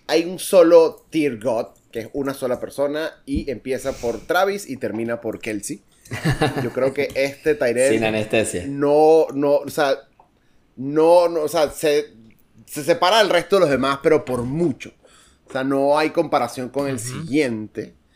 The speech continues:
Speaker 1: Y, bueno, es Kansas, tienes a Mahomes ahí y, bueno, es un jugador que básicamente te da números de receiver, ¿no?
Speaker 2: Es verdad. Es
Speaker 3: Exacto.
Speaker 2: verdad, sí. Yo creo que es indiscutible. Yo creo que no, no hay ni siquiera que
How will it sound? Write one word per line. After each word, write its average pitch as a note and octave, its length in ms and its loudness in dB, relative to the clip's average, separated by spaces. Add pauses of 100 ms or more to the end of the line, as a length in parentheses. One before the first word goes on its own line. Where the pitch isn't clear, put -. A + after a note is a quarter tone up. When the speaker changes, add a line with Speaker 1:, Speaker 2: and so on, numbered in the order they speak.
(460)
Speaker 1:
Y, G2 720 -10
bueno, A2 220 -8
es - 80 -20
Kansas, C3+ 520 -4
tienes A#2+ 200 -8
a C3+ 60 -4
Mahomes A#2+ 380 -8
ahí D3+ 380 -2
y, A2 320 -8
bueno, A2+ 220 -8
es F#2+ 60 -12
un A2+ 80 -10
jugador A2+ 360 0
que - 80 -2
básicamente A#2+ 680 -4
te B2 100 -4
da A#2 100 0
números B2+ 340 -2
de A#2 120 -4
receiver, A2 500 -8
¿no? C3 200 -12 (920)
Speaker 2:
Es F#2 180 -12
verdad. G2 360 -12 (640)
Es - 60 -16
Speaker 3:
Exacto. A#2+ 200 -10
Speaker 2:
verdad, C3+ 180 -8
sí. D3 420 -8
Yo G#2 60 -16
creo G#2+ 200 -8
que A2 260 -2
es G#2+ 100 -6
indiscutible. G2 760 -6
Yo F#2 100 -16
creo G#2 160 -6
que C3 100 -6
no, G#2 280 -4
no G2+ 240 -8
hay A2 220 -6
ni B2 140 -4
siquiera G2 480 -6
que G#2+ 380 -10